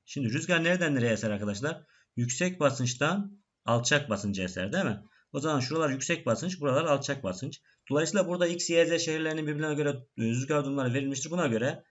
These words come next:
hangisi kesinlikle doğrudur? X şehrinin sıcaklığı Z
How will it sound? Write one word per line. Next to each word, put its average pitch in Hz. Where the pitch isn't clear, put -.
hangisi 196
kesinlikle 151
doğrudur? 98
X -
şehrinin 135
sıcaklığı 131
Z 101